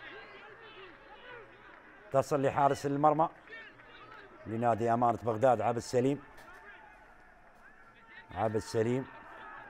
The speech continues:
والفريقين في، في موقف غير سليم في جدول الترتيب لدوري نجوم العراق. كرة عالية للأمام، عملية الإبعاد، الحارس.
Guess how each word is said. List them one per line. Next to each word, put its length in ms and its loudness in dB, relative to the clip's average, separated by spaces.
والفريقين 720 4
في، 240 2
في 400 2
موقف 440 2
غير 200 6
سليم 380 2
في 140 6
جدول 320 4
الترتيب 460 2
لدوري 360 6
نجوم 220 2
العراق. 340 10
كرة 180 6
عالية 280 10
للأمام، 360 8
عملية 300 6
الإبعاد، 380 8
الحارس. 440 8